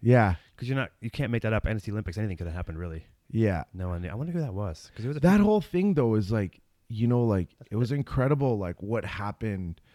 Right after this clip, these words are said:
Speaker 1: for me at that, because
Speaker 2: Right.
Speaker 1: there was this day, like, I think it was, like, the second day that we were there. And this is, like, pre where we're at right now. There was no Instagram back then.
Speaker 2: Right.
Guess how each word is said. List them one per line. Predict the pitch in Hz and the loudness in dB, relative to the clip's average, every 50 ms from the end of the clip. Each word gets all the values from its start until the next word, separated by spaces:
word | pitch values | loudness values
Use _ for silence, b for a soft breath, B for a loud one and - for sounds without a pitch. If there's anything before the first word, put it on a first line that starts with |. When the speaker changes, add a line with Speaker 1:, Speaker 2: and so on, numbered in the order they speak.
| b b b b b | b b b b b
Speaker 1:
for | - - - 127 123 120 123 | -20 -4 2 4 6 6 6
me | 135 131 120 | 6 4 2
at | 101 90 - | 2 0 -2
that, | 82 82 78 - | -4 -6 -4 -6
because | 95 90 - 107 98 92 85 - - - | -8 -6 -4 -2 -2 -2 -4 -8 -14 -20
Speaker 2:
Right. | 87 82 80 b b b b b b b b _ _ | -20 -20 -20 b b b b b b b b _ _
Speaker 1:
there | 120 127 | 2 4
was | 139 151 127 | 4 4 2
this | 151 165 120 98 - - _ _ - 98 90 | 2 -2 -4 -4 -8 -14 _ _ -14 -12 -4
day, | - 117 117 120 123 120 117 | 0 2 2 4 4 2 2
like, | 101 95 92 | 0 -2 -2
I | 98 98 | -2 -2
think | - 123 117 113 | -2 -2 -2 0
it | |
was, | 123 117 101 104 | 0 0 0 0
like, | 101 90 76 | -2 -2 -2
the | 80 | -6
second | 85 - - - - 127 113 113 - 135 131 123 | -8 -8 -10 -6 -2 -2 -2 -2 -2 -4 -4 -2
day | 117 117 117 117 | -2 0 0 0
that | 113 113 107 98 | 0 -2 -2 -2
we | 104 | -2
were | 104 98 92 92 90 | -2 -2 -2 -2 -2
there. | 82 95 98 98 95 87 80 71 76 - _ _ _ _ - | -2 -2 -2 0 0 -2 -2 -4 -8 -10 _ _ _ _ -2
And | 110 117 127 | 0 2 2
this | 175 190 - - | 2 0 0 -2
is, | 233 208 | -6 -4
like, | 196 214 165 107 - _ | -4 -4 -4 -4 -8 _
pre | - - - - 147 170 180 180 | -8 -6 -2 0 2 2 2 2
where | 165 139 135 127 135 | 2 2 2 2 2
we're | 131 120 110 | 2 2 2
at | 113 113 107 76 | 2 2 0 0
right | 90 104 98 80 | -2 -4 -4 -4
now. | 87 113 120 110 98 | -4 -2 -2 -2 -2
There | 101 110 | -2 -2
was | 135 147 120 131 | -2 -2 -2 -2
no | 151 143 117 | -2 -2 -2
Instagram | 92 117 120 - - 110 90 107 98 92 92 82 | -2 -4 -6 -6 -6 -8 -6 -6 -4 -4 -4 -6
back | 85 82 85 87 - | -6 -8 -8 -10 -8
then. | - 87 82 85 92 104 - - - - | -8 -8 -6 -6 -6 -8 -10 -12 -18 -16
Speaker 2:
Right. | 90 87 87 82 | -14 -14 -14 -14